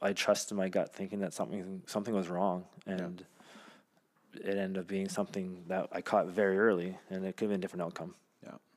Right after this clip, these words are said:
Speaker 2: no, for sure. And, uh, yeah, it's, I always think it is so much better to be fitter, healthier, stronger, because when something like this does come up, you might notice it a lot quicker than if you were someone who just basically sat at a desk all day,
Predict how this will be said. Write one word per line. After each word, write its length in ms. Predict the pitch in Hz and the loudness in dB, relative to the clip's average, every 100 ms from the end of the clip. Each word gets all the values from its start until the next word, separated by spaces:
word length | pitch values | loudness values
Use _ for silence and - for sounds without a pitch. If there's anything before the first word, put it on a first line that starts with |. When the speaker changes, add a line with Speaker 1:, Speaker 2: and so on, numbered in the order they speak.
| - | -12
Speaker 2:
no, 220 | 90 78 | -10 -10
for 180 | - 85 | -10 -8
sure. 320 | - 85 80 - - _ - 87 | -6 -6 -8 -10 -20 _ -18 -12
And, 420 | 82 82 80 80 | -10 -10 -8 -4
uh, 260 | 82 80 78 - - - - - - - - - _ _ - | -2 -2 -6 -12 -20 -20 -20 -20 -20 -20 -20 -20 _ _ -2
yeah, 200 | 92 87 - - - | 0 -2 -8 -2 2
it's, 460 | 113 - - - - - - _ - | 4 2 -4 -4 -10 -20 -20 _ 0
I 80 | 110 | 4
always 240 | 117 117 | 4 2
think 240 | - 104 | 0 0
it 60 | 98 | 2
is 140 | 101 | 2
so 160 | - 104 | 2 0
much 220 | 98 - | -2 -2
better 220 | 98 95 | 0 0
to 80 | 92 | 0
be 200 | 90 90 - _ _ | -2 -2 -4 _ _
fitter, 300 | 107 95 92 | -2 0 -2
healthier, 460 | - 98 95 95 90 | -2 -2 0 -2 -4
stronger, 600 | - - 95 95 95 92 | -6 -4 -6 -2 -2 -2
because 340 | 101 95 95 90 | -2 -2 -4 -4
when 340 | 90 101 101 | -4 -2 -2
something 380 | 92 101 95 98 | -2 -4 -4 -4
like 180 | 98 92 | -4 -2
this 200 | 95 87 | -2 -2
does 300 | - 87 98 | -4 -2 -2
come 200 | - 104 | -2 0
up, 260 | 123 - - - - - _ - | 0 -2 -16 -20 -20 -20 _ -4
you 80 | 104 | 2
might 180 | 104 | 2
notice 300 | 90 95 - | 4 4 2
it 60 | 98 | 2
a 60 | 95 | 4
lot 200 | 92 - | 2 0
quicker 380 | 92 - 82 - | -4 -4 -8 -2
than 140 | 104 | 0
if 120 | 95 113 | 2 4
you 100 | 113 | 4
were 100 | 107 | 4
someone 300 | - 110 101 | 4 4 2
who 140 | 107 | 0
just 320 | 90 90 - | 2 0 0
basically 600 | 101 90 87 90 95 90 | 0 0 -2 -2 0 0
sat 320 | 87 - 95 98 | 0 2 2 2
at 80 | |
a 120 | 98 90 | 0 -2
desk 380 | 92 92 - | 0 0 0
all 120 | 95 90 | 0 0
day, 340 | 95 92 | 2 2